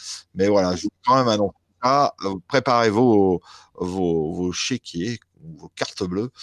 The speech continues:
pour aller, euh, vous faire dédicacer le dernier roman de Christian Penaud, euh, La dernière lettre, donc samedi, euh, dès dix heures du matin. Voilà. On annoncera les autres dates la prochaine fois. Ah, mais non, parce que la semaine prochaine, nous ne sommes pas là.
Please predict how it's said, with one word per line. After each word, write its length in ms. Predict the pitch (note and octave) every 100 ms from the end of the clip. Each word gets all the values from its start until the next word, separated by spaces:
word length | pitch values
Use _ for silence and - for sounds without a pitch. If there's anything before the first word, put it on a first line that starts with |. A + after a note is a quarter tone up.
| - - _
pour 180 | G2+ F2+
aller, 380 | F2 A2 C#3 G#2
euh, 200 | F2+ F2
vous 160 | F2 F#2+
faire 220 | C#3 A#2
dédicacer 840 | G#2 G2+ F2+ F2+ - - D3 B2
le 180 | G2 G#2+
dernier 400 | F#2 F2+ G2 B2+
roman 460 | F2+ F2+ G2 C#3
de 100 | A#2
Christian 440 | A#2+ - G#2+ - F#2+
Penaud, 540 | - E2 G#2 C3+ A2+ _ _ _ _ _
euh, 240 | - F#2+ E2+
La 160 | E2
dernière 440 | D#2+ D3 C3 G#2 F2+
lettre, 600 | F2 G2 - - G#2 - _
donc 220 | F#2 G2+ G#2
samedi, 580 | - E2+ F2 G2+ C#3 - _ -
euh, 320 | F#2 F2 D#2 -
dès 180 | F2+ C#3
dix 260 | G#2+ A#2
heures 100 | D3
du 100 | C#3
matin. 420 | C3+ C#3 A#2+ A2+ G2+ _ _ _
Voilà. 340 | - G2+ E2+ F2 _ - - - - -
On 280 | A2+ B2 C3
annoncera 560 | C#3 C#3+ C3 - C3 D3
les 240 | C#3+ A#2+
autres 160 | B2+ A2
dates 300 | C3 C#3+ -
la 180 | G#2 G#2
prochaine 400 | - A#2+ D#3 E3+
fois. 200 | B3+ -
Ah, 120 | A3
mais 140 | A3+ A#3+
non, 180 | C4+
parce 180 | B3 E3+
que 160 | - C#3
la 40 |
semaine 220 | C3+ F3+
prochaine, 320 | E3+ D3+ B3+ A#3+
nous 80 |
ne 40 | F3+
sommes 200 | A#3 A#3+
pas 100 | C4
là. 340 | C4+ C4+ G3+